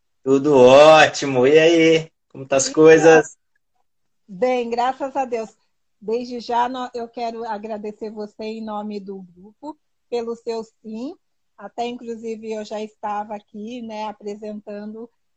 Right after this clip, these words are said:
Speaker 2: é, a importância dessa multidisciplinaridade entre cada profissional, a importância que nós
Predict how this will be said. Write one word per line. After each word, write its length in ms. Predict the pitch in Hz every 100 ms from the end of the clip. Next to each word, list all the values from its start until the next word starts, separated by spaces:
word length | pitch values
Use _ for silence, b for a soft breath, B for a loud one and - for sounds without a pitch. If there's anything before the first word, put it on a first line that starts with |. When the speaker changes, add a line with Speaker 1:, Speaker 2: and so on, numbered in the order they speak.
| _
Speaker 2:
é, 540 | 208 202 202 208 202 208
a 100 | 214
importância 960 | 226 226 220 - 214 226 262 - 269 _ _ _ _
dessa 840 | 196 214 208 - 220 208 202 214 _ _ -
multidisciplinaridade 2000 | 233 294 330 - 269 214 226 240 - 220 214 208 202 196 190 190 208 226 269 _ _ _
entre 460 | 226 226 220 220 214
cada 320 | 226 226 233
profissional, 760 | 233 220 - 208 - 208 202 196
a 200 | 214 220
importância 640 | 220 220 220 226 247 262
que 80 | 247
nós 300 | 247 240 247